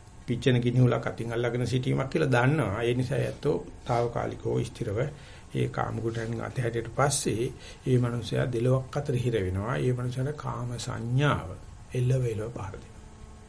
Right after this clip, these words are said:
අර අතහැරලා ආපු කාම ගුණ වැඩියෙන් බලපෑම් කරන්නේ, වැඩියෙන් හිතට වද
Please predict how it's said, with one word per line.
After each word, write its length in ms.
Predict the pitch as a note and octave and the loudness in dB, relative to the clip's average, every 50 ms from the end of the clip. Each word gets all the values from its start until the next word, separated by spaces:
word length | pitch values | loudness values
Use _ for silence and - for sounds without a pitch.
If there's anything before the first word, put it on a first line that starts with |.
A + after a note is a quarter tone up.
| - - - - - - - - | -18 -18 -18 -18 -18 -18 -18 -4
අර 140 | - B2 B2 B2+ | 0 2 4 4
අතහැරලා 640 | A#2+ A#2 A#2 - C#3 C3+ C3+ D3+ D#3 D3+ D3 C#3+ C#3+ | 4 4 4 4 6 8 8 8 10 10 10 10 8
ආපු 180 | C#3+ C#3+ D3+ | 8 6 4
කාම 340 | D3 - B2 A#2+ A#2 B2 C3 C#3 | 4 4 4 4 6 6 6 4
ගුණ 260 | C#3 D3+ F3 F3 D#3+ A2+ G2 F#2 G#2+ - - - - - - - - - - - - | 6 8 8 8 8 6 4 2 0 -2 -4 -8 -12 -16 -18 -18 -16 -12 -10 -10 0
වැඩියෙන් 600 | - C3+ B2+ C3 C3 C#3 D#3+ D#3+ F3 F#3+ G3+ G#3+ G#3+ G#3 F#3+ | 4 6 6 8 8 6 6 8 8 8 8 6 6 4 4
බලපෑම් 500 | D#3 C3 B2+ C3 C3 C3 C#3+ C#3+ D3 D#3+ D3+ | 4 6 6 4 6 6 6 6 6 4 2
කරන්නේ, 600 | - C3+ C3 B2+ C3 C#3 D3+ E3 F3+ A3 C4+ E4+ C#4+ - - - - - - - - - - - - - - - - - - - - - | 4 4 6 6 6 6 4 6 6 6 6 4 2 -2 -10 -14 -16 -18 -18 -18 -18 -18 -18 -18 -18 -16 -18 -18 -18 -18 -18 -18 -12 0
වැඩියෙන් 440 | - C3 C3 C3+ D#3+ G3 A3+ A3 G3 | 4 4 6 8 8 10 10 10 8
හිතට 260 | F3 F3 E3+ D3 - | 6 6 6 4 4
වද 240 | A#2+ A#2 A#2+ B2+ | 4 4 6 6